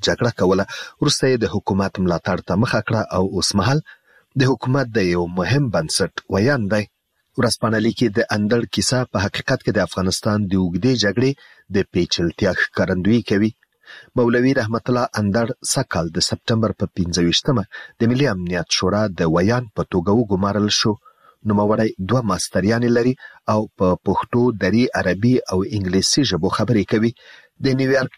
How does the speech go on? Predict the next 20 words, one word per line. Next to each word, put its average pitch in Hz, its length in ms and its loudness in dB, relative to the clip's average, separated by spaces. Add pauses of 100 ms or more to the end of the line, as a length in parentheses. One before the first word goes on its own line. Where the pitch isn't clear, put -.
ټایمز 139 320 0
په - 140 -2
مطلب 117 360 0
کې 117 100 2
وړاندې 104 340 0
راغلي 120 320 2
دي 120 140 4
چې 131 60 2 (100)
په - 60 -2 (100)
دوه 101 180 0
زره 101 140 0 (100)
اووم 120 320 2
کال 95 180 0
کې 98 100 2 (360)
د 123 100 2
امریکا 127 320 0
د 113 100 -2 (140)
ځانګړو 98 420 0 (220)
عملیاتي 92 540 0 (100)
ځواکونو 92 400 0